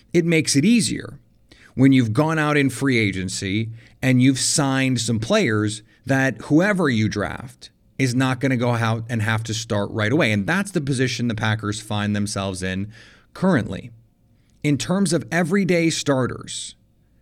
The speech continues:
there really aren't any questions on this team.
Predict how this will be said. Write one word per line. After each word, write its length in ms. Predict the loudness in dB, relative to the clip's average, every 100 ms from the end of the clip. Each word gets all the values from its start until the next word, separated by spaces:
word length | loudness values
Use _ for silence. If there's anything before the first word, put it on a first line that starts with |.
| _
there 160 | 2 4
really 420 | 6 4 4 -2 -2
aren't 340 | 0 0 -2 -6 -2
any 260 | 0 0
questions 840 | -2 -2 0 0 -2 -2 -2 -6 -10 _ _ _ -4
on 240 | 0 2
this 260 | 2 0 -2
team. 580 | -2 0 -2 -6 -14